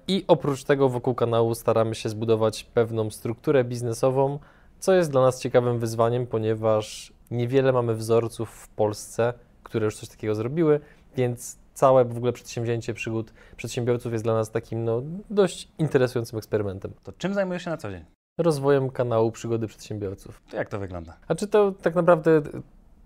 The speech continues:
Speaker 1: to jest wielowątkowe, no bo z jednej strony oczywiście trzeba dbać o to, żeby, e, zapraszać kolejnych gości, żeby sama produkcja tych materiałów była na odpowiednim poziomie,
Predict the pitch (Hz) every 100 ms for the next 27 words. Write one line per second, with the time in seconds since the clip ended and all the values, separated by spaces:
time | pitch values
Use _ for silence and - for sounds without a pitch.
0 | - 147 127 131 139 123 123 - 120 104
1 | 107 104 113 135 131 - 127 123 120 120
2 | 127 - 120 - 117 117 110 117 117 113
3 | 117 110 107 107 107 104 104 - 104 104
4 | 107 - 113 120 - 117 113 110 110 101
5 | - 107 104 - - 107 107 113 110 110
6 | 120 113 104 113 117 - 107 113 - 107
7 | 113 113 110 107 110 104 107 - 107 107
8 | 107 107 110 107 110